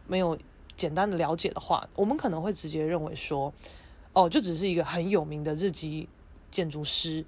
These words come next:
然后做的东西可能就是，啊，什么日本的那种庙啊，就是知名的大建筑啊，可能就这样子。就是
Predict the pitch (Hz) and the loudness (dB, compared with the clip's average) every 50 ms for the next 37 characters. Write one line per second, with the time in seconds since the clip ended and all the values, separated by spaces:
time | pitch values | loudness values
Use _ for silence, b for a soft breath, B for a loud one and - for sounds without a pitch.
0 | B B B B B B B - 151 160 185 170 - 208 190 165 156 160 165 165 | B B B B B B B -4 0 0 0 0 2 2 2 2 2 2 -2 -2
1 | 147 170 165 160 - 156 147 147 160 165 156 175 170 160 151 156 165 - - 170 | -2 -4 -4 -4 -6 -8 -8 -6 -6 -4 -2 -2 -2 -2 -2 -4 -6 -4 0 0
2 | 175 175 170 175 175 180 170 165 165 160 160 160 156 - B B B B 202 196 | 2 2 2 2 2 2 0 0 0 2 4 2 2 0 B B B B -2 -2
3 | 175 160 151 151 156 175 170 170 160 165 180 190 196 202 185 170 165 160 160 160 | 0 0 -2 -2 0 0 0 0 0 0 2 4 4 4 6 6 6 6 6 6
4 | 156 151 147 151 156 160 165 175 175 175 175 156 - 190 190 185 170 160 160 165 | 4 4 2 0 0 0 0 0 0 0 -2 -2 -2 0 0 0 0 0 0 0
5 | 160 160 160 156 156 - - - - - 165 185 170 185 180 180 160 151 160 147 | 0 0 0 -2 -6 -10 -4 2 4 4 4 4 4 2 0 0 0 -2 -2 -2
6 | 156 147 135 151 170 180 175 165 170 185 196 175 165 185 156 160 160 156 156 170 | 0 -2 -2 -2 -2 -2 -2 0 2 2 2 2 4 2 2 2 0 -4 -4 -4
7 | 160 269 302 359 | 0 2 2 2